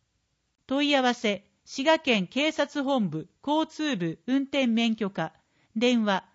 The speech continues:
五八五一二五五、代表、または、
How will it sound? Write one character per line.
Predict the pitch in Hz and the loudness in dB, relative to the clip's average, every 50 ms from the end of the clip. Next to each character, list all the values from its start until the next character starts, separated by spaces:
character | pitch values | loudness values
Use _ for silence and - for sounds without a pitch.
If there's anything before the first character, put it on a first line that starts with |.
| _ _ _ 226 | _ _ _ -4
五 | 233 302 330 330 302 | -2 0 2 2 2
八 | 320 302 311 - 202 170 | 2 0 0 -2 -4 -4
五 | 185 185 180 - - _ - | -2 -4 -4 -6 -10 _ -6
一 | 226 233 - - 311 320 | -6 -6 -4 -4 -4 -4
二 | 330 330 302 247 190 | -2 -2 -2 -2 0
五 | 202 214 214 214 | 0 0 0 0
五、 | 208 208 208 196 175 151 143 - - _ - | 0 0 0 0 0 -2 -4 -8 -10 _ -2
代 | 214 214 220 226 208 - | 0 0 0 0 -2 -4
表、 | 208 185 175 170 160 156 - - _ _ _ _ _ _ _ _ _ | -4 -4 -2 -4 -6 -8 -10 -14 _ _ _ _ _ _ _ _ _
ま | - 247 262 254 | -4 -2 0 0
た | 294 285 | 0 0
は、 | 247 196 160 - | 2 0 -2 -4